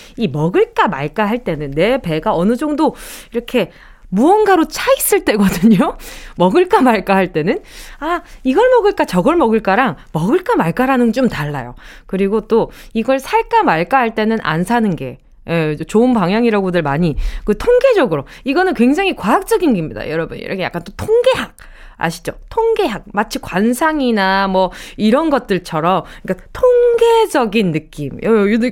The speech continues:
그것이 굉장히 중요하다는 거. 인생 살아가면서 그런 거 얼마나 중요한지 아시죠, 여러분? 자, 보낼까 말까 했을 때 보낸 분들의 <laughs> 문제 한번 볼게요. 금금님이요. 엊그제 만든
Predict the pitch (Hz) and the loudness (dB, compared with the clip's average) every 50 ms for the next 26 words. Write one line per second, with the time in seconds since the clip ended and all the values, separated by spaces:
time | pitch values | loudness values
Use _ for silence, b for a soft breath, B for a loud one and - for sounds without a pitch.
0 | - - - - - 285 294 262 381 392 359 320 220 262 254 311 339 339 247 - | -6 -10 -16 -4 -2 0 0 2 2 0 0 0 0 0 0 2 2 2 0 0
1 | - 240 285 339 381 370 311 233 214 180 170 160 147 151 170 262 302 311 359 370 | 0 2 2 4 4 2 2 2 2 0 0 -2 -2 -2 -2 -2 -2 -2 -2 -2
2 | 392 392 370 349 330 277 254 240 208 247 247 240 240 190 180 240 302 403 403 269 | -2 -2 -2 -2 -2 -2 -2 -2 0 0 0 0 0 0 0 0 0 0 -2 -4
3 | - - 202 208 214 208 190 - - - 160 185 - - 226 185 - - 110 85 | -2 -2 -2 0 0 -2 -4 -4 -4 -4 -6 -4 -4 -6 -8 -6 -6 -6 -6 -6
4 | 95 104 - - - - - - 64 - - B B B B B B B B B | -6 -8 -8 -10 -10 -12 -12 -14 -14 -14 -16 B B B B B B B B B
5 | B - 196 170 156 151 156 196 262 269 B B B B B B B B B B | B -2 0 2 2 2 2 0 -2 -4 B B B B B B B B B B
6 | B B - 302 330 370 415 427 415 427 415 392 370 262 208 196 220 226 - 285 | B B 0 2 2 4 2 2 0 2 2 2 4 4 2 2 0 0 0 0
7 | 277 277 277 - - 285 269 - 285 - - - 233 277 381 427 415 392 359 330 | 0 0 -2 -4 -4 -4 -4 -2 -4 -2 0 2 4 4 4 4 4 4 2 2
8 | 311 330 294 247 214 202 247 233 208 233 262 - 214 208 196 - 175 180 - - | 2 4 4 4 4 6 4 4 4 4 2 4 4 2 2 2 0 -2 -2 -2
9 | 170 156 143 139 151 208 269 - - B B B B B B B B B B - | -2 -2 -2 -4 -6 -6 -8 -12 -16 B B B B B B B B B B 2
10 | 262 269 320 349 359 339 311 359 370 359 359 277 226 196 160 143 139 147 151 - | 2 4 4 4 4 2 2 2 2 2 4 4 4 2 2 0 -4 -6 -8 -10
11 | 151 - - - - - - - - - - - - B B B B B B B | -12 -18 -20 -20 -20 -20 -20 -20 -20 -20 -20 -20 -20 B B B B B B B
12 | B B B 170 170 175 285 285 285 294 269 233 214 208 190 190 285 320 311 220 | B B B -2 0 0 0 2 2 2 2 4 2 2 2 2 2 2 4 2
13 | 151 139 | 0 -2